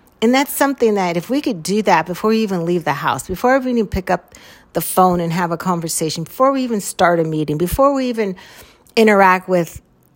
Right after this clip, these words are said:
those in our home, our family and calls, or even dealing with bills or making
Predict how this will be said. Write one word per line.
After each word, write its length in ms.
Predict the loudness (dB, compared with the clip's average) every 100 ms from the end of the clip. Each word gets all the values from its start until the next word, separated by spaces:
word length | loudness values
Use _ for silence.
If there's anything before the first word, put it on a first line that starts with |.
| _
those 420 | 2 4 4 4 0
in 100 | -2
our 140 | -2
home, 580 | 0 2 2 -2 -6 -12 -8
our 140 | -4 -2
family 500 | 0 0 0 -2 -2
and 180 | -4 -4
calls, 640 | 2 4 4 2 -4 -10 -18 _ _ _ _ _ _ _ _ _ _ _ _ _ _ _ _ -8 2
or 180 | 4 4
even 440 | 2 0 -2 -4 -12 _ _
dealing 460 | 2 2 2 -2 -2
with 380 | -4 -4 -8 -2
bills 600 | 2 4 2 0 -4 -6
or 260 | -6 -8 -12 _ _ -2
making 460 | -2 0 -4 -4